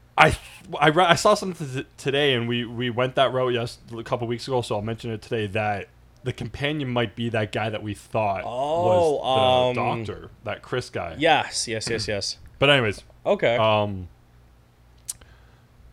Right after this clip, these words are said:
Speaker 1: uh, I just want a release date for
Speaker 2: Yeah.
Speaker 1: the next season,
Speaker 2: Yeah.
Speaker 1: season eleven.
Speaker 2: I hope it's not a long wait. I don't
Speaker 1: I,
Speaker 2: think
Speaker 1: I'm,
Speaker 2: it will
Speaker 1: like, we're
Speaker 2: be.
Speaker 1: gonna s-,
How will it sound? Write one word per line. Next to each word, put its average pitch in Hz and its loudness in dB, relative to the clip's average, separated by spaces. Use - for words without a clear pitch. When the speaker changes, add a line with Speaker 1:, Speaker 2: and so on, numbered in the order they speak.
Speaker 1:
uh, 95 4
I 131 12
just 156 8
want 190 12
a 156 10
release 113 4
date 85 -8
for 143 -4
Speaker 2:
Yeah. 135 6
Speaker 1:
the 104 0
next 98 -6
season, 92 -8
Speaker 2:
Yeah. 117 0
Speaker 1:
season 95 -8
eleven. 92 -4
Speaker 2:
I 151 10
hope 190 8
it's 190 0
not 156 2
a 131 4
long 110 2
wait. 104 0
I 117 2
don't 143 4
Speaker 1:
I, 156 4
Speaker 2:
think 160 4
Speaker 1:
I'm, 160 4
Speaker 2:
it 127 0
will 120 2
Speaker 1:
like, 147 6
we're - 2
Speaker 2:
be. 107 0
Speaker 1:
gonna 160 2
s-, - -4